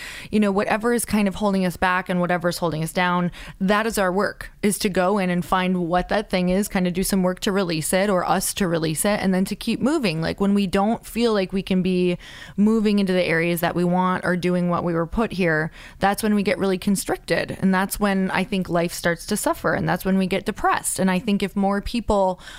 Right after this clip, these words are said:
looked at what's constricting, so I think that's how you really know I felt so constricted. So if you're feeling, some people don't feel that in their jobs though. Some people love it. They love being able to go and have, like, a weekend.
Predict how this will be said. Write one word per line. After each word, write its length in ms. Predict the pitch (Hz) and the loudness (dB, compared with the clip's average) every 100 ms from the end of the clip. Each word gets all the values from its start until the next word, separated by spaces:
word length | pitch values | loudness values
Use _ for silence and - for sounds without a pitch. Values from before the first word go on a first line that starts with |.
| - - | -14 -4
looked 400 | 202 240 - 214 | 2 0 2 0
at 160 | 185 | 0
what's 340 | 180 196 208 - | 0 0 0 -2
constricting, 840 | 202 180 - 196 - 175 170 156 | -2 -2 0 -4 -2 -2 -2 -2
so 160 | - 190 | 0 0
I 100 | 185 | 2
think 200 | 214 214 | 0 0
that's 160 | 196 | -2
how 60 | 214 | 0
you 160 | 190 170 | 0 0
really 200 | 175 170 | 2 2
know 180 | 170 | 2
I 80 | 160 | 0
felt 260 | 160 175 - | 0 -2 -2
so 400 | - - 175 180 | -4 0 0 0
constricted. 1120 | - 180 170 - - 165 - - 226 254 262 - - - - | 0 -2 0 -2 -2 -4 -2 0 2 2 -2 -4 -18 -16 -8
So 120 | - | -2
if 80 | 233 | 0
you're 100 | 254 | 2
feeling, 320 | 285 277 269 | 2 2 0
some 180 | - 277 | 0 0
people 180 | 302 311 | 0 0
don't 180 | 247 196 | -2 -2
feel 180 | 247 247 | -2 0
that 120 | 123 | 0
in 60 | 127 | 0
their 100 | 131 | -2
jobs 320 | - - - | -2 -4 -2
though. 140 | - 101 | -4 -2
Some 180 | 196 202 | 0 0
people 400 | 262 202 160 160 | 0 -2 -2 0
love 280 | 208 302 | 0 0
it. 220 | 170 - - | -2 -4 -2
They 120 | 180 | 0
love 280 | 190 247 220 | 0 0 0
being 200 | 226 196 | 2 2
able 140 | 175 | 0
to 100 | 175 | 0
go 240 | 180 180 190 | 2 2 2
and 100 | 170 | 2
have, 220 | 180 160 - | 0 -2 -2
like, 240 | 175 170 | 0 2
a 80 | 170 | 0
weekend. 600 | 208 330 - - - | 0 0 0 -2 -8